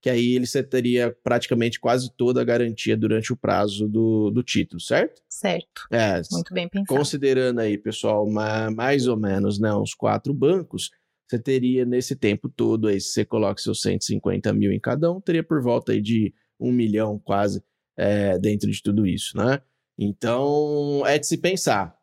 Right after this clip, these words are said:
Speaker 1: né? Vou ver onde eu vou colocar meus, todo esse meu dinheiro, viu, Paulinho?
Speaker 2: <laughs> É isso. E aí, né, a gente tava falando de risco, de F G C, também é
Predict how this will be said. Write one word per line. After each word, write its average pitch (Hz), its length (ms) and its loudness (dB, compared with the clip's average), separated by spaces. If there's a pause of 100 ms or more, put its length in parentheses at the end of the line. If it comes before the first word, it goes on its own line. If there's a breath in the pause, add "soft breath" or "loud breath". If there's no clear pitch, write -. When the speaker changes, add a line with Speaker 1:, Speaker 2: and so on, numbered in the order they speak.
Speaker 1:
né? 131 300 0
Vou 139 140 2
ver 131 120 0
onde 131 160 0
eu 120 60 -2
vou 123 100 0
colocar 117 340 0
meus, 110 260 0
todo 113 200 2
esse 107 180 -2
meu 107 120 2
dinheiro, 98 320 2
viu, 104 120 0
Paulinho? 101 280 0
Speaker 2:
<laughs> 226 1120 -2
É 185 180 0
isso. 185 360 -2
E 190 100 2
aí, 208 400 0
né, 196 300 2
a 151 60 2
gente 160 220 -10
tava 170 260 -4
falando 170 340 -2
de 170 160 -8
risco, 185 340 -4
de 170 80 -2
F 165 140 -4
G 202 120 0
C, 208 380 0 (360 loud breath)
também 220 680 0
é 196 440 0